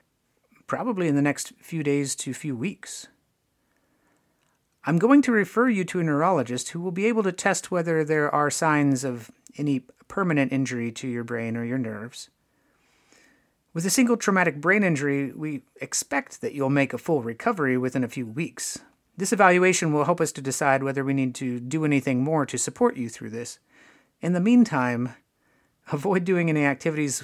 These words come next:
which might result in falls or hitting your head again, because your brain needs time to heal.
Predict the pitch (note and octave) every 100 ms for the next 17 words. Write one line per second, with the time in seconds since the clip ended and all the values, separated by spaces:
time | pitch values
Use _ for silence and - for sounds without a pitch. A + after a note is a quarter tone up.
0 | - C#3 - - C#3 C3+ B2+ C3 C3 B2+
1 | B2+ C3+ B2 A2+ G#2+ G2+ _ D4 - -
2 | D3+ C3+ B2 B2 A#2+ D3 C#3+ C3 A#2 -
3 | _ D#3 D3 C3+ B2 B2 A2 A2+ D3+ G#2+
4 | A2+ B2+ A#2 B2 A2+ - - - - -
5 | - D3+ C#3+ G3+ G3 D#3+ B2+ D3 C3 A2
6 | - G3+ - -